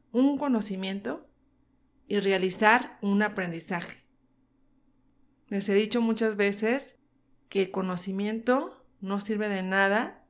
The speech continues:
si no lo accionas. Y el aprendizaje es accionar. Acción.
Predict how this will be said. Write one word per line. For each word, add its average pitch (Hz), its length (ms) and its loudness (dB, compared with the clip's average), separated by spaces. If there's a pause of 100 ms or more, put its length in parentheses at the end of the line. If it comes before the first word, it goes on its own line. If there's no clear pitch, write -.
(120)
si - 280 -6
no 196 480 -2
lo 180 160 -6
accionas. 175 800 -8 (1080)
Y 202 120 -4
el 185 100 -2
aprendizaje 196 920 0
es - 240 -10 (400)
accionar. 170 720 -8 (1080)
Acción. 175 540 -6